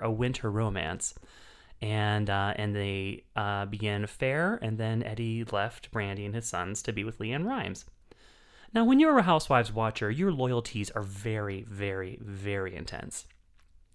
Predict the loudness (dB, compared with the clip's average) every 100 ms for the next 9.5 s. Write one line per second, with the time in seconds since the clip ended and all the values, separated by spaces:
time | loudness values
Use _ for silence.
0 | -4 0 0 2 2 2 0 0 -2 -4
1 | -4 -4 -4 -6 -4 -4 -4 -6 -20 -20
2 | -18 -12 -8 -8 -8 -12 -8 -6 -6 -8
3 | -12 -12 -20 -20 -20 -20 -20 -20 -20 -12
4 | -6 -4 0 2 2 2 0 0 -2 -2
5 | 0 0 -2 -2 -2 -2 -4 -4 -2 -2
6 | -2 -2 -2 0 -2 -2 -4 -4 -6 -10
7 | -10 -8 -8 -6 -6 -6 -8 -6 -8 -8
8 | -8 -8 -8 -4 -4 -4 -6 -6 -6 -4
9 | 0 2 2 0